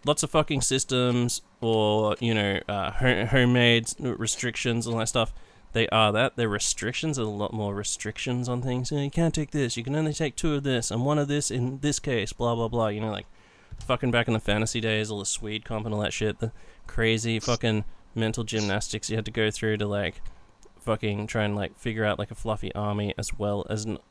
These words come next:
you know, <laughs> it was just fucking nightmare. But, uh, Mournival events not only sort of tidies those, those things up, but at the same time, just throws in a bunch of extra shit as well. Just like, "Oh, you like this meta, do you? With fucking, like, nicely balanced stuff? Also, check this out. Boom!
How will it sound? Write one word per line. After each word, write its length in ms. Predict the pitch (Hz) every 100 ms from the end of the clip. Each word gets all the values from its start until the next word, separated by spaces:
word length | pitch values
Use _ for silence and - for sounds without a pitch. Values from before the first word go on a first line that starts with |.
| -
you 140 | 123 104
know, 80 | - - -
<laughs> 260 | 123 - -
it 60 |
was 120 | 117
just 200 | - -
fucking 240 | 120 110 113
nightmare. 340 | 107 101 101 - - - - - -
But, 240 | - 113 - - -
uh, 600 | 139 113 110 107 104 104 131
Mournival 440 | 127 143 135 120
events 380 | 117 113 - -
not 260 | 127 127 -
only 340 | 120 123 123
sort 160 | 117 120
of 80 | 101
tidies 320 | 113 113 110
those, 220 | 110 - -
those 200 | 113 104
things 260 | 113 107 113
up, 240 | 110 -
but 380 | - 120 131 - - - - - - -
at 120 | 117
the 40 | 113
same 360 | - 123 120
time, 460 | 113 123 123 104 101 -
just 200 | 104 -
throws 380 | - 120 117 120
in 120 | 123
a 60 |
bunch 240 | 107 110 117
of 80 | 123
extra 280 | 127 - 131
shit 200 | 147 135
as 100 | 117
well. 260 | 113 135 156
Just 200 | 139 135
like, 220 | 117 123
"Oh, 200 | 165 170
you 180 | 139 135
like 240 | 143 -
this 180 | 135 -
meta, 260 | 143 147
do 120 | 151 156
you? 240 | 175 185
With 200 | - 127
fucking, 340 | - 135 127 123
like, 140 | 120
nicely 320 | 123 123 - 127
balanced 380 | 123 123 -
stuff? 340 | - 131 147 -
Also, 500 | 180 180 - 160 151
check 260 | 160 156 160
this 200 | 175 -
out. 380 | 185 160 131 -
Boom! 520 | 185 185 185 185 156